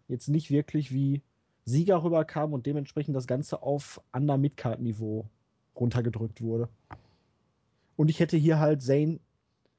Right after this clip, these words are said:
gerade weil er dieses wichtige Match gegen Owens hat, die letzten Wochen nur verloren hat und Rusev ja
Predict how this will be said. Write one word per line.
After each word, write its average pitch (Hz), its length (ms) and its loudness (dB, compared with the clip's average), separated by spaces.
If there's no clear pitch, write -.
gerade 135 240 0
weil 135 200 2
er 147 320 -2
dieses 135 280 -4
wichtige 147 360 0
Match 175 260 0
gegen 135 200 -4
Owens 165 380 2
hat, - 340 -6
die 123 60 -4
letzten 139 320 -2
Wochen 143 180 -2
nur 143 100 0
verloren 139 460 0
hat 170 160 -4
und 123 240 -10
Rusev 156 400 -4
ja 139 220 -2